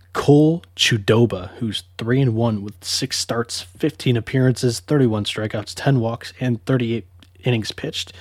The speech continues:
or they could even pitch the stud Frosh, Ian Cook, who's seven and one in four starts, eighteen appearances with fifty strikeouts, fifteen walks, and forty-eight point two innings pitched.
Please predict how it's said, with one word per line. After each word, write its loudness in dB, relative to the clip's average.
or 4
they 0
could -4
even -4
pitch -6
the -6
stud 0
Frosh, -2
Ian 4
Cook, -2
who's -4
seven 2
and 2
one -2
in -2
four -2
starts, -4
eighteen 0
appearances -4
with -20
fifty -6
strikeouts, 2
fifteen -2
walks, -8
and 2
forty-eight -4
point -12
two -4
innings -4
pitched. -4